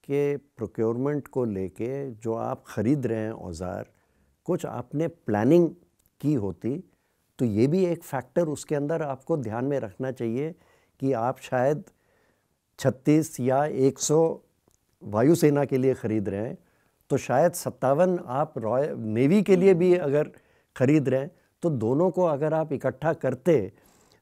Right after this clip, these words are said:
तो कॉस्ट फिर उसमें और बचत होती, आपके बैकअप, स्पेयर्स वगैरह में ख-, बचत होती और आपकी बार्गेनिंग की जो शक्ति है Dassault के साथ, वो बढ़ता। पर इनमें से किसी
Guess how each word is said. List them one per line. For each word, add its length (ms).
तो 420
कॉस्ट 360
फिर 160
उसमें 300
और 240
बचत 400
होती, 300
आपके 360
बैकअप, 500
स्पेयर्स 600
वगैरह 320
में 140
ख-, 100
बचत 460
होती 340
और 160
आपकी 420
बार्गेनिंग 800
की 140
जो 160
शक्ति 480
है 380
Dassault 420
के 100
साथ, 160
वो 180
बढ़ता। 420
पर 120
इनमें 340
से 180
किसी 420